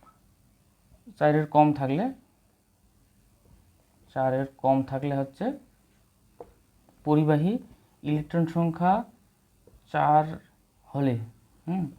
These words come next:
চার হলে হচ্ছে অ-, অর্ধপরিবাহী, আর ইলেকট্রন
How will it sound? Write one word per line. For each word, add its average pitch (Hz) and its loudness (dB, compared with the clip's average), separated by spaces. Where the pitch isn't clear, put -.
চার 139 0
হলে 143 -2
হচ্ছে 139 -6
অ-, 104 -6
অর্ধপরিবাহী, 151 2
আর - -4
ইলেকট্রন 165 0